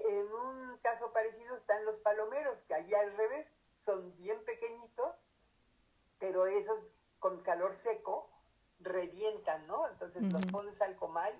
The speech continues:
Speaker 1: y empiezas a formar palomitas de maíz.
Speaker 2: Ujú.
Speaker 1: Y, y, y luego empiezas a ver, bueno, esta historia del, del reventado de los cereales, que hoy da, pues,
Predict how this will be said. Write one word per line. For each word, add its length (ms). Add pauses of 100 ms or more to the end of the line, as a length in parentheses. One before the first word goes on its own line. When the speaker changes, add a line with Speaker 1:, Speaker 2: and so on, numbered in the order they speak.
Speaker 1:
y 60
empiezas 460
a 80
formar 420
palomitas 600
de 60
maíz. 280 (180)
Speaker 2:
Ujú. 460 (320)
Speaker 1:
Y, 440
y, 640
y 40
luego 320
empiezas 600
a 80
ver, 300 (300)
bueno, 220
esta 260
historia 560
del, 220 (180)
del 260
reventado 840
de 100
los 180
cereales, 680 (460)
que 80
hoy 220
da, 200
pues, 140